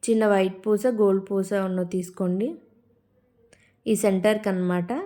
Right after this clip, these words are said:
త్రీ వచ్చేలా కుట్టుకోవాలి. ఒక వైట్ పెరలు, ఒక గోల్డ్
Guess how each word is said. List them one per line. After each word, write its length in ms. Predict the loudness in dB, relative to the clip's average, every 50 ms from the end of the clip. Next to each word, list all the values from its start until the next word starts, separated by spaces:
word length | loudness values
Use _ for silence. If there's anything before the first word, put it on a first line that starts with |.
| -8 -10 -12 -10
త్రీ 180 | -4 2 4 6
వచ్చేలా 420 | 6 6 4 2 0 0 0 0 0
కుట్టుకోవాలి. 680 | -2 -2 -4 -6 -6 -6 -4 -2 0 0 0 0 -2 -6 -8 -14 _ _ _ _ _ _ _ _ _ _ _ _ _ _ _ _ _ _ _ _ _ _ _ _ _ _ _ _ _ _ _ _ _ _ _ _ _ _ _ _ _ _ _ _ _ _ _ _ _ _ _ _ _ _ _ _ _ _ _ _ _ _ _ _ _ _ _ _ _ _ _ _ _ _ _ _ _ _ _ _ _ -14
ఒక 160 | -10 -6 -4
వైట్ 400 | -2 0 2 2 0 0 -2 -6 -6
పెరలు, 480 | -2 0 0 2 2 2 0 0 -2 -4 -6 -12 _ _ _ _ _ _ _ _ _ _ _ _ _ _ _ _ _ _ _ _ _ _ _ _ _ _ _ _ _ _ _ _ _ -16
ఒక 160 | -10 -6 -6 -4 0
గోల్డ్ 420 | 2 2 4 4 4 2 2 0